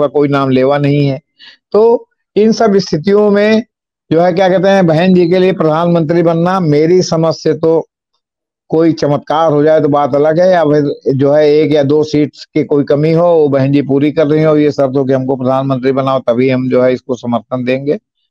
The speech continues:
तो बन जाए, बात अलग है। Otherwise जिस तरह जनाधार सिकुड़ रहा, उस तरह तो प्रधान, एक समय था जब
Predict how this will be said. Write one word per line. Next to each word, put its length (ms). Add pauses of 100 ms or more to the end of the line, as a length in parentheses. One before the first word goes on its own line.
(180)
तो 120
बन 200
जाए, 180
बात 240
अलग 260
है। 180
Otherwise 380
जिस 240
तरह 140
जनाधार 520
सिकुड़ 360
रहा, 120
उस 120
तरह 200
तो 100
प्रधान, 400 (320)
एक 180
समय 280
था 200
जब 200